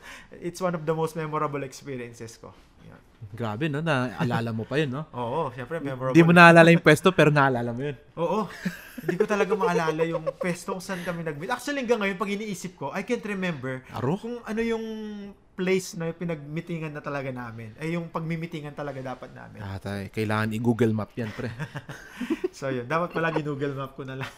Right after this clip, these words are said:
Speaker 1: <laughs> So, yun. So, siguro n-, next, Brads, can you tell us, siguro by experience lang or yung reading lang or siguro even, uh, sa consultations natin with different people,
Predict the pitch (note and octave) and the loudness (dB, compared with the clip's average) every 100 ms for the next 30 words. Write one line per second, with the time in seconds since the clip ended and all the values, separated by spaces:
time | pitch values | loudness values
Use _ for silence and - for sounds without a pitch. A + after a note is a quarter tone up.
0 | A#3+ F3+ - F3 - - A3 A#3+ A#3+ G#3+ | -4 -4 -2 -4 -6 -10 -10 -8 -8 -10
1 | D#3+ - - C#3+ B2 A2+ G2+ - - - | -12 -16 -16 -10 -8 -10 -12 -20 -20 -20
2 | - A#3 A#3+ C#4 C#4+ C#4 B3+ A#3+ G3+ F#3 | 0 0 2 4 6 6 2 2 0 0
3 | - - - E3+ G#3 G#3+ - - - - | -12 -18 -16 -2 0 0 -2 -16 -18 0
4 | A#3+ C#4 C#4 - G#3+ F3+ D3+ - - - | 0 2 -4 2 2 4 -2 -8 -16 -8
5 | A#3 B3+ A3 D#3 F#3 F3 - - D3+ E3 | 6 8 8 6 4 4 -10 -2 0 0
6 | F#3+ D#3+ C#3+ C3+ C3 C3 B2+ - - D3+ | -2 -6 -4 -4 -4 -4 -4 -8 -10 -8
7 | C3+ C3+ C#3 D3 F3 D#3 D3 F3 F3 A#3 | -6 -6 -4 -4 -2 -2 -2 -4 -6 -8
8 | E4+ G#3 D#3+ F3+ F3 F3 - - - - | -4 -2 0 -2 -4 -10 -18 -20 -20 -10
9 | D#3 D3+ - E3 D#3+ D#3+ D#3+ E3 D#3 D3+ | -6 -6 -6 -4 -4 -2 -2 0 -2 -6
10 | - D3+ C#3+ D#3 C#3+ C#3+ C3 C#3+ D3+ C#3 | -6 -4 -2 -2 -4 -6 -6 -8 -4 -6
11 | C3+ D#3+ D3+ C3 | -6 -8 -6 -8